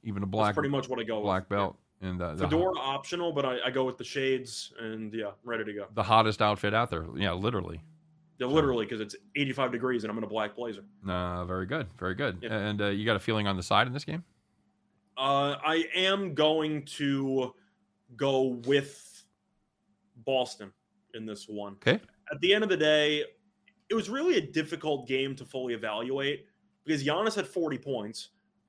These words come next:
Speaker 2: but Milwaukee only scored a hundred and one or a hundred and three, I mean. And you can make an argument that there should have been a lot more offensive foul calls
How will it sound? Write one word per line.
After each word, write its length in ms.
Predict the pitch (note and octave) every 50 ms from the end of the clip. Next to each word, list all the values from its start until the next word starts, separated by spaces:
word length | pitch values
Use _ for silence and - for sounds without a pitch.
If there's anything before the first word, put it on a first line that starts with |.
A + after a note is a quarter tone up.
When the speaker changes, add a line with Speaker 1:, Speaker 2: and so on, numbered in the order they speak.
| _ _
Speaker 2:
but 140 | C#3+ D3 D3
Milwaukee 460 | D3+ C#3 C#3+ D#3+ E3 D#3 - D#3 D#3
only 220 | D3 D3+ D#3 D3 C#3
scored 320 | - - D#3+ D#3 C#3+ C#3
a 20 |
hundred 300 | B2+ C3+ D3 D3 C3+ C3+
and 160 | B2 A2+ A2+ A#2
one 320 | A#2+ B2 A#2+ G#2+ G#2 G#2 - _ _ _ _ _ _ _ _ _ _ _ _ B2
or 160 | C3+ C3+ C3+
a 60 | B2+
hundred 240 | - D3 C#3+ C#3 C3
and 100 | B2 A2+
three, 260 | - B2+ C3+ C3+ A#2+
I 60 | A2 G#2+
mean. 260 | A2 G#2+ G#2 G2+ G2+ - _ _ _ _ _ _ _ -
And 640 | D3 D3 D3+ D#3 D#3 D3+ D3+ D3+ D3+ D3 D3+ D3+ D3 -
you 100 | E3+ D#3
can 80 | F3 F#3
make 160 | G#3 G#3 G3+
an 60 | F#3
argument 360 | F3 F3+ F#3+ F3+ F#3+ F#3 F3+ -
that 140 | D#3 -
there 120 | - D3 C#3
should 160 | - E3 D#3
have 60 | D#3
been 100 | D3+ C#3+
a 20 | C3
lot 240 | C3 C#3 C#3 C#3
more 220 | C#3 C#3 C3+ C3+ -
offensive 460 | B2 C3 C3 - C3+ B2 - A#2+ -
foul 260 | - A#2 A#2 A#2+ B2+ B2
calls 480 | - D3+ C#3+ C#3+ C#3+ C#3 C#3 - -